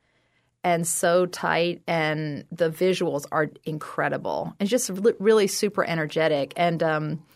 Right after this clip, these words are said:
I listen to a lot more electronic music now because my husband's an electronic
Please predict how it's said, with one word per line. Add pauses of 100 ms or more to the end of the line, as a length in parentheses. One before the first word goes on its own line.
(440)
I
listen
to
a
lot
more
electronic
music
now
because
my
husband's
an
electronic